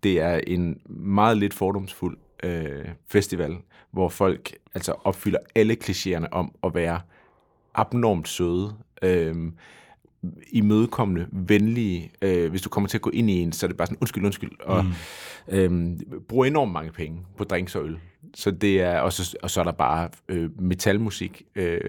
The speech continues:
Speaker 1: herfra og til helvede, tror jeg,
Speaker 2: Mm.
Speaker 1: man godt, man kan sige. Øhm, og det er jo ret sjovt, når man ikke selv har hørt metal særlig meget, at det rent faktisk også kan være noget, man kan finde noget melodi i og stå og rocke lidt med til selv.
Speaker 2: Hvordan vil du generelt beskrive,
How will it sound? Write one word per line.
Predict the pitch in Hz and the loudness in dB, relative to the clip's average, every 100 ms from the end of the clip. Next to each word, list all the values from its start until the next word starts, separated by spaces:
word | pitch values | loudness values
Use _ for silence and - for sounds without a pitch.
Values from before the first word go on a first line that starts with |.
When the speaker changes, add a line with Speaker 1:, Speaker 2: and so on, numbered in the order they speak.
| 92 | -6
Speaker 1:
herfra | - 110 92 - 90 92 | -6 0 0 2 2 2
og | 90 82 | 0 -4
til | 90 87 90 - - | -2 -2 -4 -12 2
helvede, | 107 107 110 87 - - | 4 4 4 -2 -4 -4
tror | - | 2
jeg, | 87 | 4
Speaker 2:
Mm. | 98 | 4
Speaker 1:
man | 85 | 2
godt, | 85 | 2
man | 98 90 | 0 -2
kan | - | -2
sige. | - - - - - - - | -8 -8 -12 -18 -18 -16 0
Øhm, | 95 87 87 80 _ | 2 4 2 -2 _
og | 90 | 2
det | 101 | 4
er | |
jo | 98 | 4
ret | 101 | 6
sjovt, | 117 85 | 4 4
når | 95 | 2
man | 95 | 2
ikke | 95 | 2
selv | 127 98 | 0 0
har | 95 | 0
hørt | 87 87 | 0 -2
metal | 87 - 90 98 | -2 0 0 -2
særlig | - 95 90 | 0 2 2
meget, | 90 82 95 92 - - - _ - | 0 -2 -4 -8 -16 -20 -20 _ -2
at | 90 95 | 0 2
det | 85 | 2
rent | 90 87 | 0 0
faktisk | 85 78 90 | -4 -2 -2
også | 87 | -4
kan | - 82 | -4 -4
være | 78 | -2
noget, | 80 87 | -2 -4
man | 90 | -4
kan | - | -8
finde | - 92 95 107 | -2 2 2 2
noget | 95 78 80 82 - _ _ _ _ _ | 0 -2 -2 -4 -8 _ _ _ _ _
melodi | - 98 92 90 113 | 2 4 6 4 2
i | 80 87 - | 0 -4 -8
og | - 85 82 | -2 0 0
stå | 80 - 107 | -2 2 4
og | 82 - | 4 0
rocke | 95 | -2
lidt | 98 90 | -2 -2
med | 90 | -4
til | - - | -4 -10
selv. | - - - _ _ _ _ _ _ _ _ _ _ _ - - 98 | -10 -10 -16 _ _ _ _ _ _ _ _ _ _ _ -20 -16 -2
Speaker 2:
Hvordan | 110 117 113 123 | 0 4 2 2
vil | 127 | 0
du | 117 | 0
generelt | 107 104 101 92 | 0 2 -2 -4
beskrive, | 117 - 117 113 110 113 | -6 -2 -2 0 -2 -4